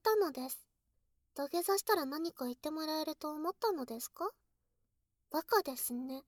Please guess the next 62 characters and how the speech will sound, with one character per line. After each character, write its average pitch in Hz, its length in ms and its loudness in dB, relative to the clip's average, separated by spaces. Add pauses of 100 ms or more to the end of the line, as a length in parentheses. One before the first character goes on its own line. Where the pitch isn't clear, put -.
(580)
あ 302 80 -4
ん 302 100 -4
な 311 100 -4
醜 311 480 -4
い 320 40 0
姿 - 420 -6
を 240 100 -4
見 240 120 -4
せ 269 160 -2
ら 277 120 -2
れ 269 120 -2
た 247 160 -10
ら、 254 160 -12 (640)
言 320 320 0
葉 349 120 8
も 277 160 -2
出 294 120 -2
な 302 140 -4
く 277 140 -8
な 254 140 -2
っ - 20 -10
て 233 180 -10
そ 269 160 -6
の 320 140 -4
ま 339 120 0
ま 349 140 0
帰 415 260 4
っ - 0 -
て - 160 -4
し 269 140 -2
ま 262 140 -4
っ 262 40 -10
て - 160 -10
も 254 180 -6
不 - 60 -14 (140)
思 330 100 -4
議 370 120 0
で 403 120 4
は 320 140 2
な 277 260 0
い 440 60 6
の 302 160 2
で 247 180 -8
す。 - 160 -18 (1300)
<laughs> 302 540 -10 (760)
最 339 260 0
後 320 120 -4
ま 285 160 -6
で 269 140 -4
救 349 320 0
い 359 40 0
の 349 120 0
な 381 180 4
い 359 60 2
射 285 160 -8
精 302 180 -4
管 302 300 -8
理 277 80 -8
で 269 160 -6
し - 80 -10
た 269 160 -12
ね。 285 260 -12